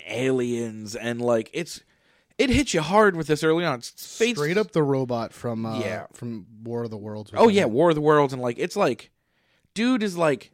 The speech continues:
Speaker 1: in a black and white war
Speaker 2: I think
Speaker 1: movie.
Speaker 2: that's the perfect example of, like, a dream sequence, though, 'cause it was, like, everything that was in his mind. And,
Speaker 1: Yeah,
Speaker 2: like,
Speaker 1: it
Speaker 2: you
Speaker 1: was
Speaker 2: know
Speaker 1: awesome.
Speaker 2: that as the story comes on, 'cause
Speaker 1: So,
Speaker 2: it's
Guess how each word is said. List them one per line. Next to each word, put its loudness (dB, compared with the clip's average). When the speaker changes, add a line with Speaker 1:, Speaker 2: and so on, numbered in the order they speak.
Speaker 1:
in -2
a 0
black -2
and -4
white 0
war 4
Speaker 2:
I 8
think 4
Speaker 1:
movie. 2
Speaker 2:
that's 2
the 0
perfect -2
example 2
of, 0
like, 2
a -4
dream 0
sequence, -8
though, -8
'cause -10
it -4
was, -6
like, -4
everything 0
that -4
was -4
in -4
his -4
mind. -8
And, -8
Speaker 1:
Yeah, 2
Speaker 2:
like, 0
Speaker 1:
it 0
Speaker 2:
you 4
Speaker 1:
was 2
Speaker 2:
know 6
Speaker 1:
awesome. 0
Speaker 2:
that -8
as -6
the -12
story -6
comes -8
on, -8
'cause -10
Speaker 1:
So, 0
Speaker 2:
it's 0